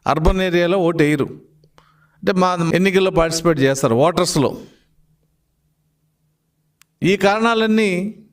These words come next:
బహుశా హైకోర్టుకి మీరు చెప్పి ఉండకపోవచ్చు. పైగా ఒక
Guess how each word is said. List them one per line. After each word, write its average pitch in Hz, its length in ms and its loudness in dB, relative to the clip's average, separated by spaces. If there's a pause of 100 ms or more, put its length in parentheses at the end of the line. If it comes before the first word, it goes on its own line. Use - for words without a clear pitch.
(720)
బహుశా 175 300 2
హైకోర్టుకి 185 560 0
మీరు 170 260 2
చెప్పి 185 240 2
ఉండకపోవచ్చు. 165 680 -2 (2500)
పైగా 190 560 0 (1040)
ఒక 156 120 -2